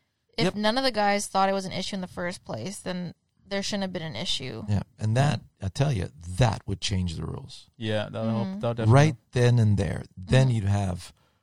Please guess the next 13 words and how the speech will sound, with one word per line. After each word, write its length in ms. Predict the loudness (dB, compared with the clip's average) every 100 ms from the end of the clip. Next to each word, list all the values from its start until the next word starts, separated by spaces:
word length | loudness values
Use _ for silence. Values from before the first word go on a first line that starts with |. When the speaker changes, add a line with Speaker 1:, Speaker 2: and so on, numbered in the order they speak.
| _ -2
Speaker 2:
proper, 600 | 2 2 2 0 0 -4 _ _ _ _ _ _
you 100 | 0
know, 340 | 2 2 0 -4 _ _ _ _ _
w-, 180 | -14 -12
well 400 | -6 4 6 6
thought 440 | 0 0 2 4 2
out 320 | 2 0 -2 -6 _
rules. 580 | 0 2 2 0 -6 -8
Speaker 3:
Yeah, 100 | -8 -10
Speaker 1:
Mm-hmm. 200 | -6 -6
Speaker 3:
updated 320 | -4 -6 -8
rules, 320 | -10 -14 -16
yeah. 160 | -14